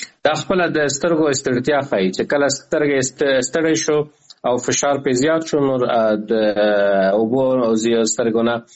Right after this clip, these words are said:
دا خپله یو بد حالت، یو نښه ده چې سترګو د، د سیګنال ورکوي چې، اه، فشار د سترګو باندې. نور، اه، دغه یو منفي سیګنال دی، باید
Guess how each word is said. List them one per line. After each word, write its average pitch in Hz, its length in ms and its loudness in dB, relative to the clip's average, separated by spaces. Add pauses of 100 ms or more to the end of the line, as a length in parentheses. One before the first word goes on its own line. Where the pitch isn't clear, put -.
(280)
دا 131 160 0
خپله 139 360 -2
یو 127 140 2
بد 139 220 -2 (100)
حالت، 131 500 -2
یو 107 380 2
نښه 131 340 0
ده 110 120 2
چې 107 160 -2 (180)
سترګو 131 380 0 (300)
د، - 20 -4 (120)
د 104 40 0 (480)
سیګنال 123 500 0
ورکوي 101 380 0
چې، 104 120 -4
اه، - 680 -4
فشار 120 500 -2
د 95 80 -2
سترګو 92 420 -2
باندې. 90 340 -4 (600)
نور، 120 400 2 (160)
اه، 131 280 2
دغه 165 320 0
یو 151 140 2
منفي 135 360 0
سیګنال 107 500 0
دی، 104 160 0
باید 107 360 -2